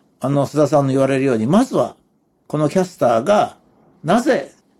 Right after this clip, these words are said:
このようなことをやったのか。まずこれはしっかり言わなきゃいけません。それからテレビ朝日も、これはもうテレビ朝日は会社として辞めるべきぐらいの大きな問題ですから、テレビ朝日もなぜ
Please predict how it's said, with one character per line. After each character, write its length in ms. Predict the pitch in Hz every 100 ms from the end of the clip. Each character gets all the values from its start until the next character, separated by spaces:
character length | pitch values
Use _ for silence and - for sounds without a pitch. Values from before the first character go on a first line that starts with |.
| _ -
こ 120 | 135
の 100 | 151
よ 140 | 156
う 20 | 151
な 120 | 131
こ 140 | 127
と 120 | 147
を 60 | 123
や 140 | 123
っ 80 | 120 _ _
た 140 | 156 160
の 120 | 104
か。 320 | - - - _ _ _
ま 120 | 151 170
ず 100 | 143
こ 100 | 147
れ 60 |
は 140 | 139 127
し 160 | -
っ 20 | -
か 120 | 190
り 80 | 135
言 80 |
わ 60 | 120
な 120 | 120
き 80 | -
ゃ 20 |
い 20 |
け 60 | 87
ま 60 | -
せ 120 | -
ん。 40 | _ _ _ _
そ 120 | - 165
れ 40 |
か 80 | 170
ら 80 | 147
テ 120 | 180
レ 120 | 202
ビ 80 | 202
朝 220 | 185 170
日 140 | 127
も、 320 | 147 139 95 _ _ _ _
こ 100 | -
れ 60 | 190
は 60 |
も 100 | 185
う 40 | 160
テ 120 | 175
レ 120 | 202
ビ 140 | 214 214
朝 280 | 208 202 147
日 140 | 160
は 200 | 170 120
会 220 | - 175
社 120 | 190 190
と 100 | 175
し 60 |
て 100 | 160
辞 120 | 139
め 120 | 165 196
る 140 | 190
べ 140 | 214
き 260 | - 135 - _ _ _ _ -
ぐ 100 | 165
ら 160 | 151
い 60 | 127
の 260 | 190 185 151
大 240 | 175 156
き 160 | - 190
な 200 | 165 110
問 180 | 127
題 140 | 127 127
で 100 | 117
す 100 | -
か 100 | -
ら、 120 | - _ _ _ _
テ 120 | -
レ 100 | 151
ビ 100 | 160
朝 220 | 151 151
日 100 | 139
も 160 | 135 110
な 180 | 147 233
ぜ 260 | 175 107